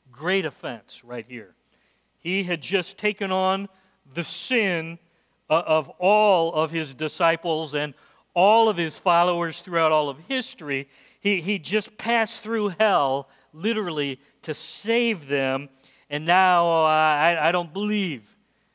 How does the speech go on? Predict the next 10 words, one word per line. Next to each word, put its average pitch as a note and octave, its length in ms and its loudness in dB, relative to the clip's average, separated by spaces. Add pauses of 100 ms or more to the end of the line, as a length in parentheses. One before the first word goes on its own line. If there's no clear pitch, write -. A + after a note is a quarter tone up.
(180)
I'm D3+ 220 -14
doubting F3+ 540 4
this." B2+ 420 -8 (720)
But F3 200 -2
note, E3 560 -6 (140)
again, C3 600 -10 (280)
Jesus C3 680 -16
is B2 160 -20
so - 420 -14
patient A2 720 -18